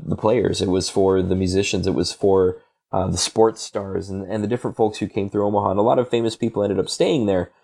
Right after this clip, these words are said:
I actually have a North Omaha History dot com article all about the Broadview just to really emphasize the importance of that, of that home. And in the nineteen fifties, uh, it became a private house again and was used as a boarding house,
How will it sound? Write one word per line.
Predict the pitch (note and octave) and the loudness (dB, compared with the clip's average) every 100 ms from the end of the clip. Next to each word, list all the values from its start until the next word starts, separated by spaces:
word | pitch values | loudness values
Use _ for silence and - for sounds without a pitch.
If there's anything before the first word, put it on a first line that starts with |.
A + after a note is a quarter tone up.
| _ _ _ | _ _ _
I | - G2 | 0 2
actually | F#2+ - G#2+ | 2 0 2
have | A2 G2+ | 2 2
a | G2 F#2+ F#2+ | 2 2 2
North | G#2 A2 A2 | 2 2 2
Omaha | G#2 G#2+ G#2 | 0 0 0
History | G2 G2+ - G2+ | 0 -2 -2 -2
dot | F#2 F#2 - | 0 -2 0
com | G#2 F#2+ | 0 2
article | F#2+ F#2+ F#2+ | 2 2 0
all | - A2 A#2 | 0 0 0
about | A2+ G#2+ G2 | 0 -2 -4
the | |
Broadview | - F#2+ F#2+ F#2 F2+ | 0 0 0 -2 0
just | A#2 - | 0 0
to | A2 G2 | 0 0
really | G2+ F#2+ | 2 2
emphasize | F2+ A#2 F#2 - F2 F2 | 0 0 -2 0 0 0
the | |
importance | E2+ - F2+ D2+ | 0 0 0 0
of | E2 | -2
that, | D#2+ - - _ | 0 -2 -6 _
of | F#2+ F#2 | 0 0
that | F#2+ - | 0 -2
home. | - G#2 F#2 - - - - - _ _ | 0 0 0 -8 -18 -20 -20 -20 _ _
And | A#2+ A#2+ A#2 A#2 - - | 4 4 4 0 -2 -2
in | B2 | 0
the | B2 | 2
nineteen | A#2+ B2 A#2+ | 0 0 -4
fifties, | G#2 E3+ E3+ E3+ D#3 D#3 - _ | -2 -2 -2 0 0 0 -6 _
uh, | - A2 G2 F#2+ F#2+ - _ | -2 0 0 0 -4 -6 _
it | A2+ A2 | -2 0
became | A#2 G#2+ - A2+ G#2+ | -2 -2 0 0 0
a | |
private | - A2+ G2+ F#2 | 0 0 0 0
house | A2 A#2+ - | 0 0 0
again | A2 A2 G2+ G2+ - _ _ _ _ _ _ _ - | 0 0 0 -4 -8 _ _ _ _ _ _ _ 0
and | G#2 G2+ | 2 2
was | G2+ F#2+ | 2 2
used | G#2 G#2 G2 | 2 2 2
as | G#2 G2 | 2 2
a | |
boarding | F#2 A2 A2 A2+ | 2 2 2 0
house, | A2 G#2 G#2 - - | -2 -2 -2 -4 -8